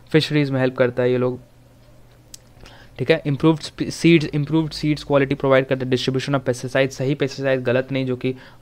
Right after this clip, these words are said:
harmful to प्लांट्स हो, ये सब नहीं देता। Improve variety of agriculture implements, मान लो जैसे हम लोग गवर्नमेंट, आज हम लोग तरक्की कर रहे हैं, तो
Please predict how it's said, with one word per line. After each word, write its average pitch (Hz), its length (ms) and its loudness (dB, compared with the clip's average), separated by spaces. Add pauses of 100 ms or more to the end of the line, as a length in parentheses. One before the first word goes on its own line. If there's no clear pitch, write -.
harmful 135 380 0
to 135 100 -2 (840)
प्लांट्स 135 260 2
हो, 131 100 0
ये 127 140 0
सब 131 160 -4
नहीं 135 140 -4
देता। 127 300 -2 (320)
Improve 147 320 2
variety 143 300 2
of 127 120 -6
agriculture 135 480 -2
implements, 131 360 -4
मान 123 180 0
लो 127 200 0
जैसे 127 180 -4
हम 135 80 -2
लोग 135 160 0
गवर्नमेंट, 131 300 2
आज 120 300 0
हम 120 100 -6
लोग 127 120 -6
तरक्की 127 300 0
कर 120 180 -2
रहे 113 120 -2
हैं, 175 100 -4 (880)
तो 110 300 -4